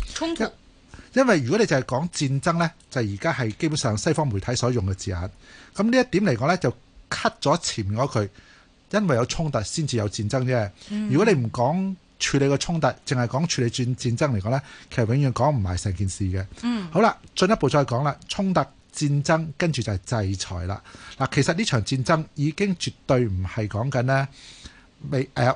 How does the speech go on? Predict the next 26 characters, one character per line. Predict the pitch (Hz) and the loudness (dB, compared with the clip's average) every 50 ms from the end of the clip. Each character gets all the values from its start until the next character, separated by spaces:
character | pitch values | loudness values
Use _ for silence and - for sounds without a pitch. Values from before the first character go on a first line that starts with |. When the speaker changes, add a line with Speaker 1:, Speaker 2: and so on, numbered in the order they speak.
| - - | 0 -2
Speaker 2:
俄 | - 117 110 113 | -2 0 0 2
羅 | 107 101 104 | 0 0 -2
斯 | 101 - 196 | -2 -2 -2
同 | - 110 104 120 | -2 0 0 0
烏 | 143 | 2
克 | - 165 | 2 2
蘭， | 131 110 101 98 - - - - | 2 2 -2 -4 -8 -14 -20 -4
係 | - 151 143 | -2 0 2
講 | - 165 196 | 2 2 2
緊 | 208 | 2
西 | 202 - - - 196 196 196 | 0 0 0 0 0 0 0
方 | - 202 190 190 - | 0 0 -2 0 0
陣 | - 117 | 0 -2
營 | 101 98 92 | -2 -2 -2
嘅 | 117 117 | -2 -2
美 | 113 107 101 107 107 | -2 -2 -2 -2 -4
國 | - - 120 117 | -2 -2 -4 -2
為 | 107 98 92 92 - | -2 -4 -4 -4 -6
主 | - - 113 | -4 -2 -2
嚟 | 131 123 98 | 0 0 0
講 | 92 101 110 | 0 0 2
呢， | 120 127 135 - - - - - - - - | 2 0 0 -4 -10 -18 -20 -20 -20 -18 -10
以 | - 120 123 143 170 | -6 -2 -2 -2 -2
及 | 170 - - - 139 123 - - _ - 117 101 - - | -4 -6 -4 -2 0 0 0 -2 _ -20 -18 -18 -18 -12
整 | - - - 117 120 156 180 | -2 0 0 2 2 0 -2
體 | 175 - - | -2 0 0